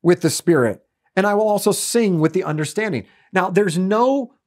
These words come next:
good, logical, exegetical way for a Bible student or any kind of pastor, minister, theologian to,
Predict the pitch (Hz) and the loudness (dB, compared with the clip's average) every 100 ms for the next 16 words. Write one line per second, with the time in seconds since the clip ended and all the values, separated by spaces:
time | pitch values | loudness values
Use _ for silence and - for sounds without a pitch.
0 | - 123 208 220 196 175 180 190 196 180 | -14 -2 2 4 2 -2 0 0 -2 -4
1 | 185 190 185 _ _ _ _ - 214 214 | -2 0 -2 _ _ _ _ -4 -4 -2
2 | - 170 147 202 220 202 208 185 131 110 | -2 2 2 2 2 0 2 2 2 0
3 | 104 - _ _ - 185 175 185 185 - | -8 -14 _ _ -4 0 2 2 -2 -2
4 | 147 127 175 226 208 - 175 156 156 160 | -4 -2 -2 0 -2 0 0 0 -4 -4
5 | 175 175 170 175 - 240 240 - 202 208 | 0 2 2 -2 -4 0 0 0 -2 -2
6 | 220 - 151 120 170 175 190 202 190 190 | -2 0 0 0 -4 -4 -2 0 0 0
7 | 185 208 190 214 208 180 135 120 120 - | 0 -2 -2 0 2 2 2 -2 -4 -8
8 | _ - 175 156 147 | _ -2 2 2 -2